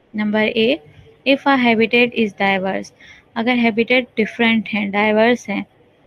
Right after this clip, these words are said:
then animal and plant will be able to survive, तो plant और animal survive करने के काबिल हैं। तो स्टूडेंट, ये तो डाइवर्सिटी के according, उसके about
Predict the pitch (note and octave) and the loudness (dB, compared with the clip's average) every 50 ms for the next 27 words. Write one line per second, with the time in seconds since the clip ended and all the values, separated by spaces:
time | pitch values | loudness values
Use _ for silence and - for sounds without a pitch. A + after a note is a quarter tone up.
0 | _ _ _ _ _ _ _ _ _ _ - A3+ B3 C4+ - - A#3+ A3+ A3+ A#3 | _ _ _ _ _ _ _ _ _ _ -4 -2 -2 -2 -2 -2 0 0 2 2
1 | B3 C4 C#4 D4 D#4+ D#4+ - B3+ A#3+ A3+ A3 - A3+ A3+ A3+ A3+ A#3+ A#3 G#3+ G#3+ | 2 4 2 2 2 0 -2 -2 -2 -2 -2 -2 -4 -2 -2 0 -2 0 0 0
2 | A#3 A3 G#3 G3 A#3 B3 - G#3+ G#3+ G3 G#3 G#3 G#3 - A#3+ A#3 - B3 A#3 A3+ | -2 -2 -2 -2 -2 -2 -2 -2 -2 -2 -4 -4 -4 -4 -6 -4 -2 0 0 0
3 | G#3 G3+ G3+ G3+ G3 G3 - _ _ _ _ _ _ _ _ - B3+ B3+ B3+ - | 0 -2 -4 -6 -6 -8 -10 _ _ _ _ _ _ _ _ -4 -4 -4 -4 -4
4 | A#3 A3 G#3+ G#3+ A3 B3 B3+ C#4 C4+ A#3 G#3+ G3+ G3 G3 G3+ G3+ G3+ G#3 G#3+ A3+ | -4 -2 -2 -2 -2 -2 -2 -2 -2 0 0 -2 -2 -4 -4 -4 -4 -2 -2 -2
5 | B3 B3 - A#3+ A3 G#3 G3 G3+ G3+ G#3 G3+ - A3 G#3+ G#3+ A3 A3 - A#3+ A#3+ | -2 -2 -2 -2 -2 -2 -2 -2 -4 -4 -4 -6 -6 -4 -4 -4 -6 -6 -8 -6
6 | - A#3+ A3+ A3+ A3 A#3+ B3 A#3+ B3 C4 C4 C4 C4+ - _ _ _ _ _ _ | -4 -4 -2 0 2 2 2 2 2 2 2 0 0 -2 _ _ _ _ _ _
7 | _ _ _ _ _ _ _ _ _ _ _ _ _ _ _ _ _ _ _ _ | _ _ _ _ _ _ _ _ _ _ _ _ _ _ _ _ _ _ _ _
8 | _ - B3 A#3+ - C4 C4+ C#4 C#4 C4+ B3 A3+ A3+ A#3 A#3 A#3 C4+ C4+ C4 A#3+ | _ -6 -6 -4 0 2 4 4 4 4 4 4 2 2 2 2 2 2 2 2
9 | A#3 A3+ A3 G#3+ A3 A3 A3 A#3 A3+ - - - - - B3+ B3 B3 B3+ B3 A#3+ | 2 2 2 2 2 2 2 0 -2 -4 -10 -12 -8 -6 -6 -4 -2 -2 -2 -2
10 | - A#3 A3 G#3+ G#3 G#3+ G#3+ A3+ A3+ A3+ A3+ A#3 A#3 C4 C#4 - A#3+ A3+ - - | -2 0 0 2 0 0 -2 -2 -4 -2 -4 -4 -4 -6 -8 -8 -8 -8 -6 -6
11 | - G#3+ G#3 F#3 G#3 G#3 G#3+ A#3 B3 | -4 -4 -4 -2 -2 -2 -2 -2 -4